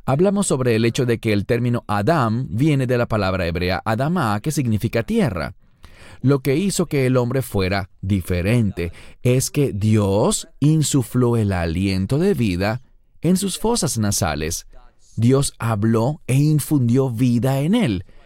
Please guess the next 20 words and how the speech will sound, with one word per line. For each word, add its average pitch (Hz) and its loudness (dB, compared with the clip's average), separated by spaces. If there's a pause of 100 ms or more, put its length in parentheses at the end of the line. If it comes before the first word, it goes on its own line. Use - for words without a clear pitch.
(180)
y 156 0
por 196 0
eso 185 2
es 156 -2
tan 135 0
importante 135 -2
que 143 -4
veamos 101 -2
lo 120 0
que 127 -2
nos 131 -2
enseña 95 -2 (260)
el 143 0
verso 143 2
uno, 73 -6 (460)
que 87 0
Dios 101 0 (100)
hizo 143 0
al 67 -4
hombre, 65 -6